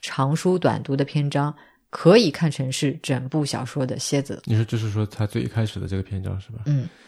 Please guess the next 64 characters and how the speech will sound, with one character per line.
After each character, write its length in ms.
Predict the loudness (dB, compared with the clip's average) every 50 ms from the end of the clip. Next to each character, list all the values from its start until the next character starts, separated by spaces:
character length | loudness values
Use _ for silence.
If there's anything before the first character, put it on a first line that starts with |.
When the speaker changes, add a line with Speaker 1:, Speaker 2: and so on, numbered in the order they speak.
| -20 _ -8 -6
Speaker 2:
嗯， 200 | -4 -4 -4 -2
我 80 | -2 2
觉 120 | 4 6
得， 200 | 6 6 4 2 -2 -14 -20 -20 -20 -20 -20 _ _ -10
呃， 280 | -2 2 4 4 4 4 2
与 100 | -2 -2
其 160 | 2 2 2
说， 340 | 6 8 8 8 8 8 6 2 -6 _ _ _ _ -20 _ _ -4
你 120 | 0 4
刚 100 | 4 6
才 60 | 6
说 180 | 6 6 4 4
这 120 | 4 4
个 140 | 4 4 4
人 300 | 4 4 4 6 6 6
是， 320 | 6 6 4 4 4 2 -2 -4 -8 _ -2
不， 80 | 0
人 240 | 4 6 6 6 6
不 100 | 4 2
是 320 | 0 2 2 2 2 2
这 100 | 0 0
个 140 | 0 0 0
什 100 | 0 -2
么 140 | -4 -6 -6 -8 _ _ _ -4
稳 200 | -4 -2 -2 0
定 160 | 0 0 2
的， 220 | 2 2 0 -2 -4 _ 2
Speaker 1:
对， 180 | 4 6 6
Speaker 2:
不 60 | 6 4
是， 140 | 2 0
不 120 | 2 2 2
是 100 | 2 2
线 160 | 4 4 4
性 60 | 6
的、 60 | 6
Speaker 1:
一 20 | 6
成 100 | 6 4
不 60 | 6
变 200 | 6 6 6 6
的， 120 | 6 4
Speaker 2:
机 60 | 4 2
械 60 | 2
的， 80 | 2 2
Speaker 1:
嗯。 100 | 4 4
Speaker 2:
对 80 | 4
吧？ 120 | 0 -2 -4 -6 -14 -20 -20 -20 -20 -20 -20 -20 _ -10
呃， 100 | -6 -4
我 120 | -2 0
觉 80 | 2 2
得 140 | 2 0 0
这 140 | 0 0 2
当 180 | 4 4 4
然 100 | 4 2
是， 200 | 0 0 -4 -4
但 140 | -2 -2 -2
另 80 | 0 0
一 40 |
个 40 | 0
角 100 | 0 0
度 60 | 0
来 120 | 0 0 2
说， 140 | 2 0 0
其 120 | 0 -2
实 220 | 0 0 0 -2